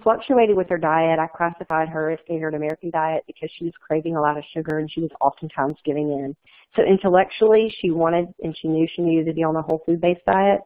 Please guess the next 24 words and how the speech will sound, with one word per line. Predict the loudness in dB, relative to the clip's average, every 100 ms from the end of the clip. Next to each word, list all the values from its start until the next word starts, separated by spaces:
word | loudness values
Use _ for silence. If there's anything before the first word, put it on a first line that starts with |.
| _ _ -8
but | -4
she | -2
couldn't | 0 0 0
pull | 0 2
it | 4
off | 4 2
longer | -2 0 0
than | -2 -2
three | -2
days | 0 0 0
at | -4
a |
time. | -6 -8 -8 -10 -14 _ _ _ _ _ _ _ _ _
She | 2
had | 2
a | 4
very | 4 4 4
low | 4 2
libido. | 0 0 0 0 -2 -6 _ _ _ _ _ _
Um, | -10 -8 -8 -8
she | -2
had | -2 0
mental | 0 0 0 -2 -2
and | 0 0